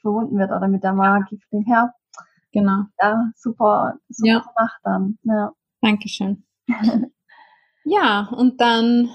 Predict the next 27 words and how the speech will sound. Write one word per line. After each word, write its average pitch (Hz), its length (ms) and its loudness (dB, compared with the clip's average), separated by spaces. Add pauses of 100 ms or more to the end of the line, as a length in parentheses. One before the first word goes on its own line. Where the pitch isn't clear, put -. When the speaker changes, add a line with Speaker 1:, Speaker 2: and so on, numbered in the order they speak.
(160)
Speaker 2:
ähm, 226 380 -2
ist 226 220 -6
der 240 80 2
dritte 277 400 0
Schritt 294 420 -2 (160)
von 240 280 0
meinem 220 300 0
System, 220 840 0
dass 214 180 -2
man 220 240 0
dann 202 340 4
erst 175 560 -2
Sichtbarkeit 180 720 -4
und 180 140 -4
Reichweite 156 560 -4
aufbaut. 139 640 -8
Also 180 400 0
Speaker 1:
Mhm. - 40 -16 (600)
Speaker 2:
viele 240 340 4
überspringen 220 600 2
halt 196 120 0
auch 180 120 0
den 180 180 -6
zweiten 185 400 2
Schritt, 302 400 0
dieses, 214 460 -2
Speaker 1:
Mhm. 226 260 -10